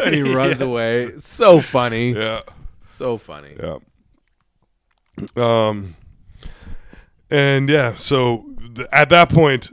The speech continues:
Speaker 2: the, the Dietzes are like, "Lydia, come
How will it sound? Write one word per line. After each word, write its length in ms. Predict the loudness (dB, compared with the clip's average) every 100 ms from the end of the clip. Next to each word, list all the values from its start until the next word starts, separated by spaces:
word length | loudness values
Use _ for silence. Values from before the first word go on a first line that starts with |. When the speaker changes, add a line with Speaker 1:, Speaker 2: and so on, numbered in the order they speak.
| -20 -6
Speaker 2:
the, 280 | -2 -2 -4 _
the 140 | -8
Dietzes 560 | -6 -4 -4 -2 -4 -2
are 100 | -2
like, 320 | -2 -4 -8
"Lydia, 480 | -4 2 4 4 2 0
come 340 | 6 6 6